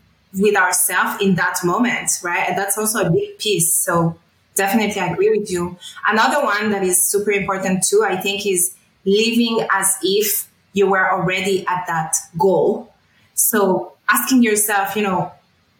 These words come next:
what that type of person is doing on a daily basis, that type of person that has, you know, that type of body that you want, or, you know, that energy or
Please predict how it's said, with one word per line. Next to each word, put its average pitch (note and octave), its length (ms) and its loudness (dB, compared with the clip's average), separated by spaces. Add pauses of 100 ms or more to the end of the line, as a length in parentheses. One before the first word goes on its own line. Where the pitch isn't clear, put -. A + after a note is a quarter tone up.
what G#3+ 400 4 (280)
that B3 220 -2
type A3+ 220 0
of G#3+ 260 -4
person F3+ 920 -2 (520)
is G#3+ 220 2
doing A3 180 -2
on G#3 140 0
a F#3+ 100 0
daily G3 300 -2
basis, F3+ 640 -2
that G3 200 -2
type G#3 260 -2
of G#3+ 80 -10
person G#3 300 0
that F3 160 -2
has, F#3+ 800 0 (400)
you G3 160 2
know, E3+ 360 0 (200)
that F3 340 -2 (220)
type F3+ 220 -2
of E3+ 180 0
body F#3 280 2
that E3 260 0
you F3+ 80 0
want, E3 340 2
or, D3+ 420 -4 (220)
you F#3+ 100 2
know, F3+ 220 2
that E3+ 380 0 (240)
energy F#3+ 800 2
or E3+ 460 0